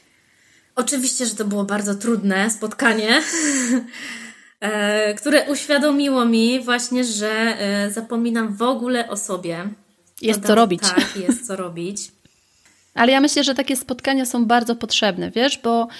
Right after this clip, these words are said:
Speaker 2: e, bo póki sobie czegoś nie uświadomimy i sobie tak, wiesz, nie mamy przed oczami czarno na białym, że no tu wszystko, wszystko ogarniam, ale tu to w sumie o siebie nie dbam, to do momentu, jak tego nie mamy czarno na białym, to nawet nie mamy tego świadomości, więc myślę, że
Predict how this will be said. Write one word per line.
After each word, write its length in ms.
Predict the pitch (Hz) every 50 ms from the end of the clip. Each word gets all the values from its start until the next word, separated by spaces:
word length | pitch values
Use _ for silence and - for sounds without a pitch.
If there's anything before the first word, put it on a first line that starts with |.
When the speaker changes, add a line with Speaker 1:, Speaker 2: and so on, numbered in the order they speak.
| - - - _
Speaker 2:
e, 180 | - 220 226 214
bo 220 | - 208 208 226
póki 460 | 220 - - 285 240 - 285 262 -
sobie 240 | - - 262 233 247
czegoś 340 | 240 - 240 233 247 240 -
nie 100 | 240 233
uświadomimy 680 | 233 233 - - 220 208 226 240 277 302 277 233 208
i 60 | 208
sobie 280 | 208 - - 202 202 220
tak, 200 | 220 220 208 214
wiesz, 380 | 214 208 196 196 - - - -
nie 160 | 262 220 226 233
mamy 440 | 254 269 269 254 233 226 220 208 214
przed 200 | - - 247 214
oczami 380 | 233 233 - 285 254 240 220 214
czarno 300 | - 254 233 233 226 220
na 120 | 220 214
białym, 320 | 208 226 233 233 233 220 220
że 120 | 220 214
no 200 | 214 208 214 208 208 - - _ _ _
tu 120 | - 359
wszystko, 380 | 349 - - 311 - - - 285
wszystko 360 | - - 294 285 - - 262
ogarniam, 480 | 247 240 302 349 359 302 277 269 262 240 269
ale 180 | 247 254 254
tu 300 | 247 - 349 359 392 370 - _ _ _ _ _ _ _ _ _ _ _ _ _ _ _ _
to 100 | - 254
w 60 | 240
sumie 280 | - - 262 262 247 247 - -
o 100 | - 240
siebie 300 | 240 - 269 240 247 240
nie 140 | 240 226 220
dbam, 300 | 202 202 226 247 285 349 - - - - - _
to 100 | - 254
do 120 | 226 254
momentu, 380 | 233 254 254 277 320 320 294 277
jak 120 | 247 254
tego 180 | - 262 233 247
nie 140 | 240 240 247
mamy 220 | 254 269 262 262 247
czarno 220 | 254 262 247 247
na 120 | 240 233
białym, 220 | 220 247 254 254 247
to 120 | 240 247
nawet 240 | 247 247 233 233 233
nie 80 | 247 240
mamy 220 | 240 240 233 233
tego 180 | 233 233 214 233
świadomości, 680 | 233 - - 220 208 226 226 226 233 233 - - 190
więc 160 | 202 202 196
myślę, 260 | 214 226 220 - 226
że 160 | 214 226 220